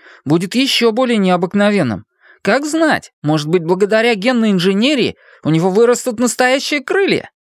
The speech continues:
сказал Хуахуа, и все рассмеялись. «Дети», сказала учительница, вставая, «давайте в последний раз обойдем нашу школу». Покинув класс,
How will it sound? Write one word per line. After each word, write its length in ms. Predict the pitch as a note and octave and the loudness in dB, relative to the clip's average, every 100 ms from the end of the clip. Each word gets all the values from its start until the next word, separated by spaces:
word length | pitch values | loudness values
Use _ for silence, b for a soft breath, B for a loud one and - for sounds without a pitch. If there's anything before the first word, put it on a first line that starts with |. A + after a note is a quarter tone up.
| _ b | _ b
сказал 420 | - - G#2 G2 | -6 -2 0 0
Хуахуа, 720 | F#2 - A2+ - A2 A#2+ E3+ - _ _ | -2 -2 -2 -2 -2 -2 -2 -8 _ _
и 120 | A2 | -6
все 300 | G2+ - G#3+ | -2 -2 -2
рассмеялись. 840 | A#2 - A#2 A2 F2+ C#2+ B1 - - _ _ _ _ _ _ _ _ _ _ - | -2 -2 -2 -2 -2 -4 -8 -12 -14 _ _ _ _ _ _ _ _ _ _ -4
«Дети», 600 | C3 C3 B2 - G#3+ C#4 _ B B | -2 0 0 0 -2 -2 _ B B
сказала 420 | B - A2 A#2+ B2 | B -2 0 0 0
учительница, 680 | A#2 E3 E3 C3+ C3+ - A#2+ | 0 -2 -2 0 0 -2 -2
вставая, 640 | - C3+ C3+ F2+ C#2+ - _ _ b b b b b | -2 -2 -4 -4 -8 -14 _ _ b b b b b
«давайте 680 | E3+ A#3+ E4 - B3 A#3 | 0 2 0 0 0 0
в 140 | F#3+ - | -2 -4
последний 680 | D#3 D3 F#3+ C#4 B3+ B3+ G#3 | -4 -2 -2 0 0 0 2
раз 260 | F3 G3+ | 0 -2
обойдем 460 | D3+ C#3+ C#3+ F#3+ E3+ | 0 0 0 0 2
нашу 260 | C#3+ - | 0 -2
школу». 500 | C#3 - G2 E2 - - _ _ _ _ _ _ _ _ _ _ _ _ | -6 -8 -8 -8 -8 -18 _ _ _ _ _ _ _ _ _ _ _ _
Покинув 480 | - - G#3 F#3+ - | -14 -2 0 0 -4
класс, 540 | - A2 A#2+ B2+ - | -2 2 2 0 -6